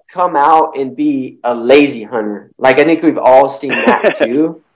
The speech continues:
Speaker 1: We're like, come out, have a good attitude, but the attitude is like, "I'm gonna get out,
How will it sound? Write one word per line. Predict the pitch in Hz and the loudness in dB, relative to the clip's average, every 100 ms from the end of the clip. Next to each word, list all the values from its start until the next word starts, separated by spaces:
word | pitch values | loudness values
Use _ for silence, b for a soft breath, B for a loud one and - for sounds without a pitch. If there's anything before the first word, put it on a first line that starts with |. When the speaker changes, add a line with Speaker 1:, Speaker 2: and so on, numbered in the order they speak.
| _ | _
Speaker 1:
We're | 151 208 220 | 4 6 8
like, | 185 151 - - _ | 6 6 0 -16 _
come | - 247 226 | 0 2 4
out, | 196 196 185 - | 4 4 4 0
have | 143 156 | 2 4
a | 147 | 4
good | 151 185 202 202 | 2 2 2 2
attitude, | 139 160 175 - 147 139 135 | 4 6 4 0 -8 -8 -6
but | 139 | -4
the | 131 | 4
attitude | 135 160 147 139 | 4 4 0 -6
is | 131 | -6
like, | 120 - | -6 -4
"I'm | 139 | -4
gonna | 143 127 | -2 -2
get | 127 127 | 0 2
out, | 123 120 - | 2 0 -6